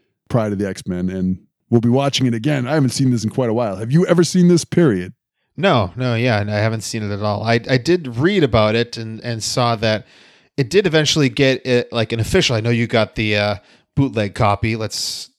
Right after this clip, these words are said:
Speaker 2: um,
Speaker 1: It did get an official release in the nineties.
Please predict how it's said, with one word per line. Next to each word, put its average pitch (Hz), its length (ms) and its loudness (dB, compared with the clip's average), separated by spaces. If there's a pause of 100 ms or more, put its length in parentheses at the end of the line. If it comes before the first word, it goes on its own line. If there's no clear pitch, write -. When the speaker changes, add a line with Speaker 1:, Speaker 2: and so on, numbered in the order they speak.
(120)
Speaker 2:
um, 104 260 0
Speaker 1:
It 104 80 -6
did 165 160 -2
get 170 160 -4
an - 60 -6
official 147 360 -2
release 117 380 -2
in 107 60 -2
the 101 80 -2
nineties. 98 460 -10